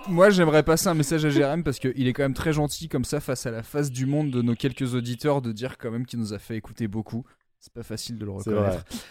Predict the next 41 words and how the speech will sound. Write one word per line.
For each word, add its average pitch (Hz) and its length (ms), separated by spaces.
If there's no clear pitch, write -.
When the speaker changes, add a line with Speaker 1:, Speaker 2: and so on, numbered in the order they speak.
Speaker 1:
Euh, 131 420
Speaker 2:
Jérém, 180 140
Speaker 1:
mais - 180
pour 285 140
Speaker 2:
on 247 140
Speaker 1:
autant, 208 200
Speaker 2:
t'aime. 120 320
Speaker 1:
pour 208 140
autant, 208 320
il - 20
y 185 60
a 143 60
un - 20
Speaker 2:
Quand 175 140
Speaker 1:
truc 113 120
Speaker 2:
je 190 60
Speaker 1:
que - 60
Speaker 2:
pense 160 120
Speaker 1:
je 165 60
Speaker 2:
à - 20
Speaker 1:
leur 143 100
Speaker 2:
toi, 143 420
j'ai 110 180
le 101 40
cœur 151 220
grenadine. 110 640
Speaker 1:
<laughs> - 960
Il 143 60
comprendra. 117 500
Euh... 147 720
Non, 202 140
en 180 120
vrai, - 200
par 185 140
contre, 226 180
je 147 80
dois 156 100
reconnaître 220 380
un 196 100
truc, 233 400
c'est 147 240